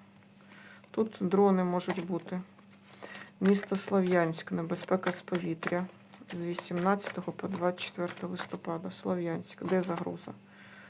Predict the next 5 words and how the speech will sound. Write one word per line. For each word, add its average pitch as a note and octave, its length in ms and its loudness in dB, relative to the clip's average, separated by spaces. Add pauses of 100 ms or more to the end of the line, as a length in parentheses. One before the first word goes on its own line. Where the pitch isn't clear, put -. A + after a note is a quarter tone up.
(300)
Пожежа, G3 760 0 (280)
сильна F#3+ 260 6
пожежа, F#3+ 640 0
сильний F3+ 480 2
удар. F#3+ 440 8